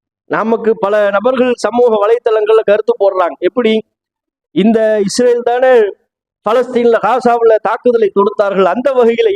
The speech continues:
ஈரான் எவ்வளவு அடித்தாலும் தகும் அப்படின்னு சொல்றாங்க. அப்படி நம்ம நினைக்க முடியாது. எந்த யுத்தமா இருந்தாலும் பொதுமக்கள்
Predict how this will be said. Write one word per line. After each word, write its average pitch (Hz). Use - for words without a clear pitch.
ஈரான் 440
எவ்வளவு 294
அடித்தாலும் 294
தகும் 202
அப்படின்னு 240
சொல்றாங்க. 180
அப்படி 262
நம்ம 226
நினைக்க 185
முடியாது. 139
எந்த 196
யுத்தமா 269
இருந்தாலும் 226
பொதுமக்கள் 214